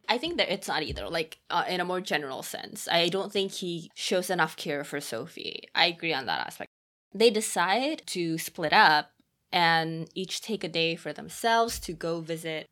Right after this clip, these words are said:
their different destinations. And Sophie goes off on her own and finds Juliet's house. And it's all these women crying for some <laughs> reason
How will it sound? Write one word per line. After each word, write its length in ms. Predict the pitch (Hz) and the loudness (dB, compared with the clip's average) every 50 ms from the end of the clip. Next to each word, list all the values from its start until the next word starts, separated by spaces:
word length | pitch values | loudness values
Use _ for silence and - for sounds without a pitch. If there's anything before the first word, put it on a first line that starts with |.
| - | -10
their 160 | - 175 170 | -8 -8 -8
different 720 | 160 - 151 160 - - 170 156 156 151 151 156 147 - - | -6 -8 -8 -10 -8 -8 -6 -6 -4 -4 -6 -6 -8 -6 -4
destinations. 1120 | 180 170 - - - 190 165 156 - - 175 - - 240 240 247 262 285 277 - - - _ - | -4 -4 -6 -6 -8 -8 -6 -6 -6 -8 -8 -6 -2 -2 -2 -2 -2 -6 -8 -10 -12 -12 _ -2
And 560 | 175 175 170 165 165 165 165 170 170 165 - | 0 2 2 2 2 0 -2 -4 -8 -10 -8
Sophie 460 | - - - 240 240 240 240 285 285 254 | -6 -2 4 4 4 4 4 2 0 2
goes 200 | 254 226 240 - | 2 2 4 6
off 200 | 202 196 214 208 | 4 4 4 2
on 60 | 202 | 0
her 160 | 214 196 185 | 0 0 0
own 200 | 170 165 160 170 165 | 0 0 0 0 -2
and 180 | - 185 196 | -2 -4 -4
finds 360 | - - 180 170 185 208 202 - | 2 4 4 4 4 2 -4 -6
Juliet's 500 | - - 175 156 160 165 170 170 - - | -6 -6 -4 -2 2 2 0 0 -2 -6
house. 720 | - 311 359 359 - 73 82 - - - - - - - _ - | -2 0 0 0 0 -2 -6 -10 -8 -8 -8 -8 -10 -12 _ -4
And 120 | - 190 185 | -4 -2 -2
it's 200 | 180 165 - - | -2 -6 -6 0
all 240 | 156 180 190 214 233 | 4 6 6 6 6
these 300 | 220 220 214 202 160 175 | 4 2 0 0 0 0
women 380 | 190 190 214 208 196 175 - _ _ | 0 2 2 0 -2 -2 -10 _ _
crying 640 | - - - - 156 135 143 160 165 214 269 277 277 | -14 -12 -6 -2 2 4 6 6 6 4 2 0 -2
for 140 | 285 320 294 | 0 0 2
some 220 | 285 294 285 294 320 | 4 6 6 8 8
<laughs> 20 | |
reason 500 | 320 339 339 311 - 381 339 - 320 - | 8 6 6 4 2 2 0 0 -6 -2